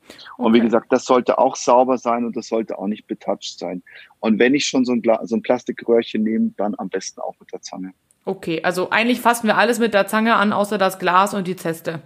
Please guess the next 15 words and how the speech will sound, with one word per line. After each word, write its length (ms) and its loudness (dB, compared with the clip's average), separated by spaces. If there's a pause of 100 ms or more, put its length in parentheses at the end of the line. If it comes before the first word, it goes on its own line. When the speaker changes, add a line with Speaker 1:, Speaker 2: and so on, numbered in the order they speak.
(140)
Speaker 2:
gefühlt. 460 -4 (640)
Speaker 1:
Genau. 320 -2 (440)
Speaker 2:
Okay. 320 -10
Speaker 1:
Also 180 2
alles, 280 4
wo 60 0
der 120 4
Gast 280 -4
halt 140 4
auch 140 -4
seinen 200 -2
Mund 260 -2
haben 260 -6
könnte. 420 -14
Speaker 2:
Mhm. 260 4